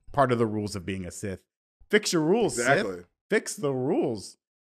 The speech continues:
Speaker 1: Also, there's
Speaker 2: Exactly.
Speaker 1: always
Speaker 2: Like, in the Star Wars comics, like, Palpatine tries to get Vader killed multiple
Speaker 1: Yeah,
Speaker 2: times.
Speaker 1: 'cause he's,
Speaker 2: It's
Speaker 1: like,
Speaker 2: kind of
Speaker 1: afraid
Speaker 2: crazy. <laughs>
Speaker 1: he, he's gonna kill him, but you also made him this powerful, Palpatine. What are you thinking?
Speaker 2: Yeah.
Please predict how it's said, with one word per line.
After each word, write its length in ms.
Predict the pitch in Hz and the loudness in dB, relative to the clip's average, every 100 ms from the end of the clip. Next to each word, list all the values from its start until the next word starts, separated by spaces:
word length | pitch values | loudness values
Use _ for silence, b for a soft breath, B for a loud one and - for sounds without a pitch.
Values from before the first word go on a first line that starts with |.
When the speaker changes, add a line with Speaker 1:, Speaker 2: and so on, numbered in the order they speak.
| - | -2
Speaker 1:
Also, 220 | 143 165 | -2 2
there's 140 | 151 143 | 2 6
Speaker 2:
Exactly. 220 | 147 139 | 6 8
Speaker 1:
always 200 | 175 - | 6 6
Speaker 2:
Like, 60 | |
in 60 | 220 | 0
the 80 | 254 | 0
Star 280 | - 185 240 | 2 4 6
Wars 240 | 185 156 | 4 2
comics, 640 | - 170 190 147 123 - | 0 2 4 2 -2 -4
like, 340 | 143 131 120 _ | 0 0 0 _
Palpatine 440 | 160 202 294 226 | 0 2 0 -6
tries 280 | 160 170 180 | 2 4 4
to 80 | 165 | 4
get 200 | 156 160 120 | 0 0 2
Vader 300 | 143 147 131 | 2 4 0
killed 460 | - 147 127 113 | 2 2 2 -2
multiple 640 | 123 127 170 240 240 - 170 | -8 -2 6 6 6 4 4
Speaker 1:
Yeah, 60 | 160 | 4
Speaker 2:
times. 320 | 156 147 117 | 6 6 6
Speaker 1:
'cause 120 | 143 | 4
he's, 80 | 131 | 0
Speaker 2:
It's 80 | 123 | 0
Speaker 1:
like, 120 | 131 | 2
Speaker 2:
kind 200 | 143 220 | 4 4
of 60 | 196 | 4
Speaker 1:
afraid 120 | 131 | 4
Speaker 2:
crazy. 460 | 147 147 127 95 135 - | 6 6 4 -4 -6 2
<laughs> 120 | 247 | 2
Speaker 1:
he, 100 | 123 120 120 | 2 -8 -8
he's 140 | 120 | -4
gonna 200 | 117 110 | -4 -4
kill 240 | 110 170 165 | -2 0 0
him, 100 | 123 | 0
but 220 | 127 110 | -4 -4
you 160 | 135 143 | -4 0
also 260 | 151 151 | 0 0
made 180 | 156 156 | 0 0
him 120 | 165 | 0
this 140 | 170 170 | -2 -4
powerful, 440 | 190 190 220 175 143 | -2 0 0 -2 -2
Palpatine. 580 | 147 131 143 - 185 | -2 -2 -6 -6 -6
What 100 | 202 | -4
are 40 | 208 | -4
you 100 | 370 | -2
thinking? 440 | 466 - - - - | -2 -4 -6 -8 -4
Speaker 2:
Yeah. 560 | 139 190 285 220 131 | 4 4 8 6 6